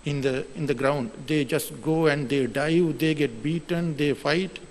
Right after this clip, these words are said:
So much work for nothing. What is there in the end? Only the ball and the bat. But when you work for your own interest, you don't feel like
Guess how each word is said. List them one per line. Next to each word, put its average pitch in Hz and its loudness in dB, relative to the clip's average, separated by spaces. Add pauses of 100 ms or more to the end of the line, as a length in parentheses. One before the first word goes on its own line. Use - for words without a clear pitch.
(600)
So 370 2
much 254 2
work 214 4
for 196 2
nothing. 202 0 (320)
What 226 0
is 269 0
there 120 0 (240)
in 190 0
the 190 0
end? 131 -6
Only 185 2
the 127 -2
ball 170 0
and 208 -2
the 190 -4
bat. 175 0 (1500)
But 170 0
when 190 4
you 208 4
work 190 2 (800)
for - 0
your 180 4
own 214 2 (440)
interest, 190 2 (380)
you 208 4
don't 214 4
feel 208 0
like 190 2